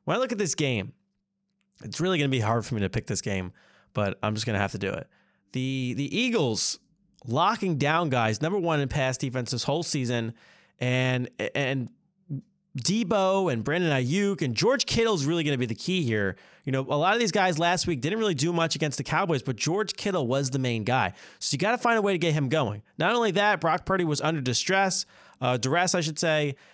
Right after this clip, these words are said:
and, um, he, he, he was off the ball. As I mentioned last week, Parsons and this defensive line, something they haven't really faced yet.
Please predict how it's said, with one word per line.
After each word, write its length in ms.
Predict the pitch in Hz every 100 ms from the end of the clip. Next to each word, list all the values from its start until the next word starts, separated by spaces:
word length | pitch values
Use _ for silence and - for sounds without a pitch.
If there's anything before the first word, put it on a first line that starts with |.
| _
and, 440 | - 135 135 131 127
um, 520 | 123 117 113 107 - _ _ _ _ _ _ _
he, 200 | - 147
he, 400 | 131 160 208 170 - -
he 200 | 147 180
was 420 | 160 170 151 123 -
off 300 | 165 180 -
the 80 | 151
ball. 340 | 139 117 98 131
As 220 | 170 180
I 80 | 175
mentioned 320 | 170 147 151
last 340 | 143 139 -
week, 280 | 131 123 - - - -
Parsons 540 | - 160 170 170 160
and 80 | 135
this 140 | 127 -
defensive 400 | 170 170 143 135
line, 240 | 143 143
something 260 | 165 160 156
they 80 |
haven't 220 | 135 135 135
really 160 | 135
faced 400 | - 139 156 151
yet. 260 | 165 160